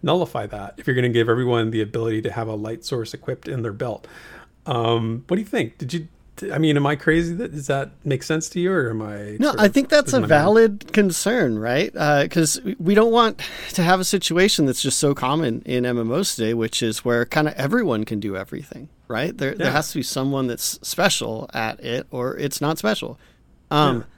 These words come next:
Speaker 2: however, what I would say is, A, I'm sure that the belt lantern isn't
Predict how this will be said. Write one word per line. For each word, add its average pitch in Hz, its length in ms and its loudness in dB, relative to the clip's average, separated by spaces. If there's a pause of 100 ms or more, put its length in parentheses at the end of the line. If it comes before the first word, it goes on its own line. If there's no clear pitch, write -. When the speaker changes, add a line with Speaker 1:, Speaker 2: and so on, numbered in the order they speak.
(160)
Speaker 2:
however, 170 560 2 (240)
what 147 140 2
I 240 140 6
would 254 140 2
say 135 300 2
is, 127 500 -2 (520)
A, 147 400 4 (120)
I'm 143 380 2 (340)
sure - 720 0 (420)
that 120 520 2 (680)
the 127 280 0
belt 135 540 0
lantern 127 400 -2
isn't 131 380 -4